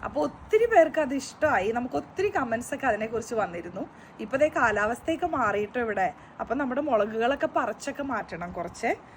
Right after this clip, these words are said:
അപ്പൊ ഇത് നോക്കി, ഞാൻ ഇതേ കുറച്ച് മുളകുകൾ ഇങ്ങനെ പറിക്കാൻ പോവാണ്. അപ്പൊ നമ്മളിതേ പറിച്ചെടുത്ത ആ മുളകില്ലേ, അതിൽ കുറച്ച് മുളകാണ് ട്ടോ ഇത്.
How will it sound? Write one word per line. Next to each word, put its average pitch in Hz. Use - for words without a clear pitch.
അപ്പൊ 240
ഇത് 277
നോക്കി, 285
ഞാൻ 277
ഇതേ 269
കുറച്ച് 277
മുളകുകൾ 262
ഇങ്ങനെ 285
പറിക്കാൻ 254
പോവാണ്. 214
അപ്പൊ 262
നമ്മളിതേ 349
പറിച്ചെടുത്ത 254
ആ 262
മുളകില്ലേ, 202
അതിൽ 240
കുറച്ച് 247
മുളകാണ് 196
ട്ടോ 156
ഇത്. 160